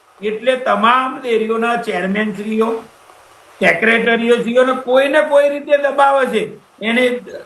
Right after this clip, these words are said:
દૂધની પેલી ટેસ્ટિંગ માટેની વાત મોકલી દે.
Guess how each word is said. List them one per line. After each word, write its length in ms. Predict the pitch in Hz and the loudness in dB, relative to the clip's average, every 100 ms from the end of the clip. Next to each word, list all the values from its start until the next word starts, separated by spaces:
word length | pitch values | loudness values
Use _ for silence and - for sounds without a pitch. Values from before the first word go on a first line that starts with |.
| _ | _
દૂધની 440 | 202 226 240 247 262 | -2 0 2 2 2
પેલી 380 | 240 240 247 240 | 0 -2 -2 -2
ટેસ્ટિંગ 500 | 247 220 220 262 247 | 2 2 2 -2 0
માટેની 420 | 240 226 247 247 | 2 2 2 2
વાત 340 | 214 220 240 | 2 2 0
મોકલી 360 | 254 247 247 254 | -2 -2 0 0
દે. 420 | 247 240 - | 2 0 -2